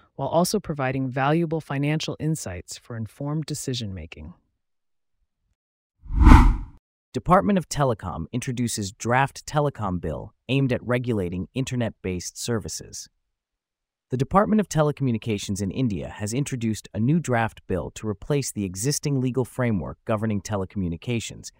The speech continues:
Speaker 2: aiming to address the modern realities of telecommunications, such as four G, five G,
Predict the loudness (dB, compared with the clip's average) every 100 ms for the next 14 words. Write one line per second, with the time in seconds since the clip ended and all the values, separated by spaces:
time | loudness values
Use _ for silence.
0 | _ _ -2 2 2 2 -2 -2 0 0
1 | -2 -2 0 2 2 0 0 0 0 -2
2 | -4 -8 -10 -10 -6 -6 -4 -4 -4 -4
3 | -2 -2 -4 -10 -16 -20 _ _ _ -4
4 | -2 -2 -6 -4 0 0 0 -4 -4 -8
5 | _ _ _ 0 2 0 -4 -4 -4